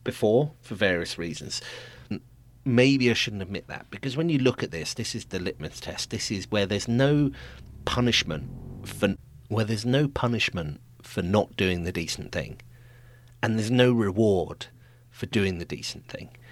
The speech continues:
This all comes down to your ability to self-govern, and that is when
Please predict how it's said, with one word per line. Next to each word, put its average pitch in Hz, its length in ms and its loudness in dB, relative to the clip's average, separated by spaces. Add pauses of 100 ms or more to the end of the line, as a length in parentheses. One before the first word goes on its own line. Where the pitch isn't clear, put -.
(300)
This - 180 2
all 131 100 6
comes 101 280 -2
down 90 300 -4
to - 100 -4
your 92 200 0
ability 90 540 -2
to - 140 -8
self-govern, - 1080 -2 (160)
and 104 160 4
that 101 140 4
is 101 240 0 (1500)
when 117 340 6